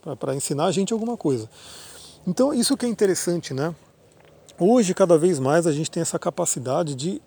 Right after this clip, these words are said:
analisar o inconsciente, entender o que que tá acontecendo, o que que a gente está cocriando, né? Hoje, até a própria ciência, que tem esse lado mais cético, mais racional, mas,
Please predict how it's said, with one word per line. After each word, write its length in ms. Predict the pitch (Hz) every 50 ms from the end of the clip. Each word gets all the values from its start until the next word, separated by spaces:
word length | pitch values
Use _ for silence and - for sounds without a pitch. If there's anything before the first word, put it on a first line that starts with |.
| _ _ _ _
analisar 500 | - 202 226 240 247 247 220 143 147 180
o 80 | 208 220
inconsciente, 680 | 202 170 - 160 160 156 - - 143 131 131 - -
entender 340 | 175 170 - 202 185 175 202
o 60 | 202
que 140 | - - 285
que 80 | - -
tá 80 | 277
acontecendo, 320 | 240 - 240 226 - 202 180
o 40 |
que 120 | - 247 233
que 80 | -
a 40 | 240
gente 180 | 185 214 202 -
está 240 | - - - 214 202
cocriando, 720 | - 226 208 - - 220 202 165 175 185 175 135 110 104 - _ _ - - _ _ _ _ _ - -
né? 200 | 131 127 139 - - - - - - - - -
Hoje, 300 | - 165 175 208 214 185
até 160 | 202 - - 202
a 100 | 240 240
própria 360 | - 175 190 240 - - 240
ciência, 540 | - - 247 185 151 165 190 208 - 233 214
que 400 | - - 165 147 139 123 110 98 104 - _ _
tem 160 | - 165 151 156
esse 180 | 143 - -
lado 260 | 143 139 139 127 123
mais 220 | 127 123 135 139 -
cético, 500 | - - 202 233 269 247 - - - 165
mais 200 | 139 131 127 113
racional, 520 | 135 131 - - 196 185 151 147 175 220
mas, 360 | 220 185 135 123 113 - -